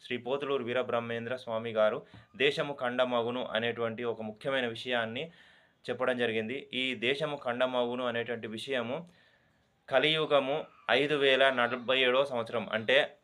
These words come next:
ఐదు వేల నలభై ఏడవ సంవత్సరం, కలియుగంలో ఐదు వేల నలభై ఏడవ సంవత్సరం తర్వాత, అంటే క్రీస్తు శకము పంతొమ్మిది వందల నలభై ఏడు, కలియుగము ఐదు వేల నలభై ఏడవ సంవత్సరం తర్వాత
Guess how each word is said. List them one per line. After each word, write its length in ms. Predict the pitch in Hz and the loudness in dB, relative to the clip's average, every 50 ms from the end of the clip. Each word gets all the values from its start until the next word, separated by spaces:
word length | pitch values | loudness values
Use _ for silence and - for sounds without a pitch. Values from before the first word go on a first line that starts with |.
| _ - - | _ -4 0
ఐదు 220 | 101 117 135 135 151 | 0 2 2 2 0
వేల 280 | 139 139 131 127 131 | 2 4 6 6 6
నలభై 340 | 131 123 120 120 117 127 127 | 6 4 4 2 2 2 2
ఏడవ 160 | 123 127 127 | 2 2 2
సంవత్సరం, 320 | - 120 113 110 123 123 113 | 0 -2 -6 -6 -6 -6 -6
కలియుగంలో 840 | - 117 110 120 131 135 123 127 123 123 120 120 131 147 - - - | -4 -4 -2 -2 -2 -2 0 0 -2 0 2 2 2 2 2 0 0
ఐదు 220 | - 113 123 120 127 | 0 0 0 0 -2
వేల 220 | 127 123 123 127 | 0 2 2 4
నలభై 340 | 123 120 117 120 117 123 123 | 4 2 2 2 2 2 2
ఏడవ 180 | 123 120 120 | 4 2 2
సంవత్సరం 440 | 117 117 113 117 117 120 135 135 127 | 0 -2 -6 -6 -4 -2 -2 -2 0
తర్వాత, 480 | 120 113 110 113 117 120 117 113 110 123 | 0 0 0 2 2 2 2 2 4 2
అంటే 540 | 127 123 117 110 107 123 135 165 170 170 - - - - - - _ - | 2 0 0 -2 -2 0 0 -2 -2 -6 -14 -20 -20 -20 -20 -20 _ -4
క్రీస్తు 280 | 139 147 147 - 180 | -2 -2 -2 -2 -4
శకము 300 | 170 170 151 123 131 135 | -4 -2 -2 0 0 0
పంతొమ్మిది 440 | 139 135 131 127 123 143 139 139 135 | 0 0 0 0 2 0 -2 0 0
వందల 240 | 131 131 127 123 117 | 0 0 0 2 2
నలభై 260 | 113 117 113 120 120 | 0 0 0 0 0
ఏడు, 240 | 120 120 117 107 - - - - - _ _ _ - - - - _ _ _ _ _ _ _ _ - - | 0 0 0 -2 -6 -8 -18 -20 -20 _ _ _ -20 -20 -20 -20 _ _ _ _ _ _ _ _ -6 0
కలియుగము 580 | 127 131 147 160 165 160 139 139 139 135 156 - - | 2 4 4 6 4 4 4 4 2 2 2 0 2
ఐదు 200 | 123 123 127 135 | 2 2 2 0
వేల 160 | 135 135 135 135 | 2 2 4 4
నలభై 320 | 127 120 117 117 120 131 131 | 4 2 0 0 0 0 0
ఏడవ 160 | 127 131 127 | 0 0 0
సంవత్సరం 420 | 117 120 113 117 117 - 131 127 120 | -2 -4 -6 -6 -4 -2 -2 -2 0
తర్వాత 460 | 120 113 113 117 120 117 113 110 123 | 0 0 0 2 2 2 2 2 2